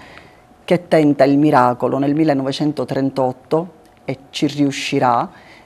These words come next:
di portare dei bambini dalla Cecoslovacchia, dove ancora, eh, i nazisti non erano entrati, di portarli in Inghilterra. Poi domenica sei agosto avremo invece, eh, Carlo Vecce.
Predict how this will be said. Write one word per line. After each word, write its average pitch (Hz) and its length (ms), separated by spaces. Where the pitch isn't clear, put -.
di 175 220
portare 147 600
dei 139 120
bambini 131 760
dalla 151 300
Cecoslovacchia, 143 960
dove 131 160
ancora, 135 600
eh, 127 120
i 120 60
nazisti 131 500
non 123 160
erano 127 240
entrati, 131 580
di 185 100
portarli 139 440
in 127 60
Inghilterra. 123 760
Poi 240 260
domenica 156 680
sei 156 240
agosto 208 420
avremo 143 240
invece, 135 640
eh, 131 200
Carlo 147 280
Vecce. 123 520